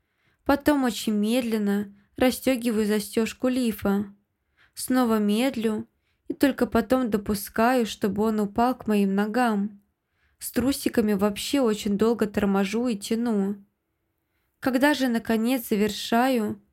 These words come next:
выпрямляюсь и снова смотрю на него. Тело покрывается мурашками, и я непроизвольно обнимаю себя за плечи. «Руки опусти!» Тут же следует новый приказ,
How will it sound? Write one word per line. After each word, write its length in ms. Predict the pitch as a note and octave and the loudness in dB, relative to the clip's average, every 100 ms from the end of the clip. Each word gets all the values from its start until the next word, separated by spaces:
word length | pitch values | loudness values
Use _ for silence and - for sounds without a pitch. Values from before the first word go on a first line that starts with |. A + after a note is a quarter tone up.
| _ _ _ _ _ | _ _ _ _ _
выпрямляюсь 1080 | G#3+ A#3+ G3+ A#3 A3 A3 A#3 B3+ A3 - - _ - | -2 0 2 0 2 2 2 2 -2 -6 -16 _ -6
и 60 | C4 | -6
снова 360 | - B3+ B3 A#3 | -2 -2 0 0
смотрю 440 | - G#3+ G3+ A3+ | -2 -4 0 0
на 140 | G#3+ G3+ | 2 0
него. 580 | G#3 A3+ A#3 G#3 G3 G3+ - _ _ _ _ _ _ _ _ _ _ - | 0 0 0 0 0 -4 -12 _ _ _ _ _ _ _ _ _ _ -8
Тело 340 | - D4+ C#4 | 0 2 2
покрывается 760 | - G#3 A3+ A3 A#3+ A#3 - G3+ | 0 -2 0 2 2 2 0 0
мурашками, 960 | G3+ G#3+ A#3 C4+ - A#3+ G#3+ G#3 G#3+ _ _ _ - | 2 2 0 0 -2 -2 0 -2 -4 _ _ _ -6
и 80 | B3+ | 2
я 160 | C#4+ | 2
непроизвольно 880 | C4+ B3 B3 A#3+ G#3+ G#3 B3 C#4 A#3+ | 2 0 0 0 0 0 2 2 0
обнимаю 500 | G3+ G3 G#3+ A3 A3 | 0 0 0 2 0
себя 320 | G#3 - G3+ | -2 -2 -2
за 140 | G#3 A3+ | 0 -2
плечи. 760 | B3+ B3+ A#3 G#3 - G#3 A3 - _ _ _ _ _ _ _ _ _ _ _ _ - | 0 0 0 -2 -4 -2 -4 -10 _ _ _ _ _ _ _ _ _ _ _ _ -2
«Руки 460 | A3 B3 C4 - | 2 4 2 0
опусти!» 760 | G#3+ G3+ A3 G3+ - B3 D4+ E4+ _ _ _ _ _ _ _ | 0 2 0 -2 -4 0 0 -2 _ _ _ _ _ _ _
Тут 160 | - A#3 | -2 -2
же 100 | G#3+ | -2
следует 560 | - A3+ A#3+ A3 G3+ | 0 0 2 0 -2
новый 280 | G3+ G#3 G3 | 0 0 0
приказ, 760 | G3+ A#3+ - A#3 G#3 G3+ - | -2 -4 0 0 0 -4 -10